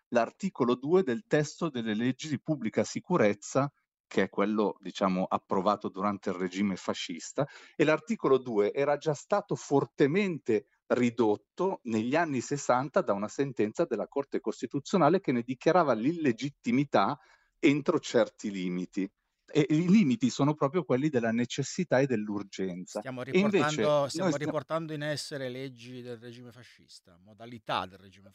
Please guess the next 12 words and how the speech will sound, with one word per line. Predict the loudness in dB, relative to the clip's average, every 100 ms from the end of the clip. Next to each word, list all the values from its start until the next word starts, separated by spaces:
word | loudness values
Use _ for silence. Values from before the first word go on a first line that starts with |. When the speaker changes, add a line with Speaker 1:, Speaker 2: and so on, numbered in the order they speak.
| -20
Speaker 1:
Beh, | 2 2 4
Speaker 2:
fascista. |
Speaker 1:
non | 2 2
sono | 4 2 4
mai | 2 0
state | 0 -2 2 2
eliminate | 2 0 -2 0 0 0 0
del | -2 -4
tutto. | -4 -4 -6 _ 0 4 4
Oggi | 4 2 2
vengono | 4 4 2 0 0
rispolverate, | -2 -6 2 4 4 4 4 2 0 0 0 0 -4